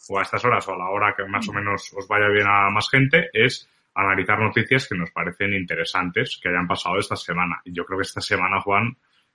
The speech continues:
ha pasado algo bastante interesante que no cabe duda, ¿no?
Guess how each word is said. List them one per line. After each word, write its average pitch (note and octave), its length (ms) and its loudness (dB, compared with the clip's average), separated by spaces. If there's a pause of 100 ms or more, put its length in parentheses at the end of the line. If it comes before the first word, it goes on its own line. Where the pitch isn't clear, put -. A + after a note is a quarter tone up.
(160)
ha G2+ 100 0
pasado G2 300 2
algo G#2 240 2
bastante G#2+ 440 0
interesante G2 760 0
que F2 120 2
no F2+ 240 0
cabe E2 280 -2
duda, F#2 260 -2
¿no? A2 100 -10